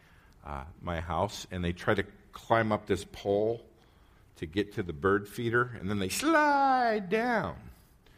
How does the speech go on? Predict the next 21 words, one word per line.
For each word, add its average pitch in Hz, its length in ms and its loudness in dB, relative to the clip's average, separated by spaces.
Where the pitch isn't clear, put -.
And 87 120 -6
they 80 80 -4
try 101 320 0
it 95 100 0
again, 107 680 -4
and - 80 -12
they 139 100 -8
slide 269 920 0
down. 214 340 4
So - 100 -8
then 123 240 0
they 117 120 0
go 113 280 2
over 123 280 0
onto 107 380 0
the 87 160 0
porch, - 520 -2
and 110 100 -6
they 101 80 -2
take 135 200 -6
a, 120 100 0